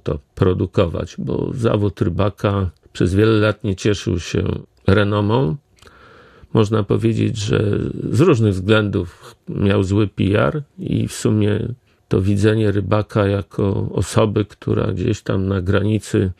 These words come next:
cywilizacji żyje, jest całkowicie błędnym widzeniem, bo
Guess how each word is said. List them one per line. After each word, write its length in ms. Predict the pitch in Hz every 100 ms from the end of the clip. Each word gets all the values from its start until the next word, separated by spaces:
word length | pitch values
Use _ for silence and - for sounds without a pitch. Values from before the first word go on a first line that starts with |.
| _
cywilizacji 800 | - 113 98 98 98 107 - 110
żyje, 440 | 92 104 104 123 139 _ _ -
jest 220 | - 110
całkowicie 600 | - 117 - 113 117 -
błędnym 560 | 113 131 117 92 90 87
widzeniem, 680 | 90 90 98 98 101 101 101
bo 420 | 98 101 107